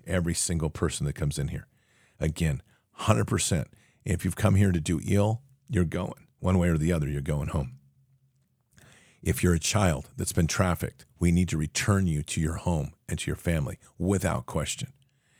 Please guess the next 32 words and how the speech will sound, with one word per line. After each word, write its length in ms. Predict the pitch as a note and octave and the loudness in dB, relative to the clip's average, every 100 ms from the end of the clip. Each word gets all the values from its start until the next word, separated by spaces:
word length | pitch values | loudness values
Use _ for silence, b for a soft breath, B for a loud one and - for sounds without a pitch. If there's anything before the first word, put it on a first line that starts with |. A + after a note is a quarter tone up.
| b b - | b b -2
And 160 | E2 | 2
those 240 | E2 G2 F#2 | 4 2 2
that 100 | D#2+ | 0
have 120 | E2+ | 0
been 140 | D#2+ | 0
part 320 | D2+ - E2+ G2 | -2 0 2 2
of 80 | |
that 140 | F#2 F#2 | 0 -2
trafficking, 600 | - F#2+ - - G#2+ G#2 b b b b b b | -2 -2 -2 -2 -2 -2 b b b b b b
you 360 | - E2 E2 F#2+ | -8 -4 2 4
need 200 | F#2+ F2+ | 4 2
to 80 | D#2+ | 0
see 400 | - - E2+ E2 | -4 0 0 0
another 360 | - E2+ D#2+ D#2 | 0 0 0 -2
end. 260 | - E2+ C#2+ | 0 0 0
The 100 | D2+ | 0
millstone 540 | F2 E2+ - E2+ D2+ | 0 0 -2 0 0
would 80 | C#2+ | 0
be 160 | D#2 D2 | -2 -2
where 180 | C#2 | 0
I 80 | C#2+ | -2
would 160 | C#2+ C#2 | -2 -4
begin. 600 | C2+ C#2 F2+ D2+ G2+ - _ b b b b b b b b - | -6 -6 -2 -2 -2 -10 _ b b b b b b b b -2
But 220 | F2 D2+ - _ _ _ _ _ - | -2 -2 -10 _ _ _ _ _ -2
the 240 | F2+ E2 D2+ | 2 2 0
people, 400 | - - - A2 | -4 -2 0 0
the 100 | G#2 | 0
families 600 | - - G2 F#2+ G#2+ G#2+ | -2 0 2 4 2 2
that 80 | G2 | 0
have 120 | F#2 | -2
come 220 | - G2+ G#2+ | -2 0 2
here, 260 | A2 C3 | 2 0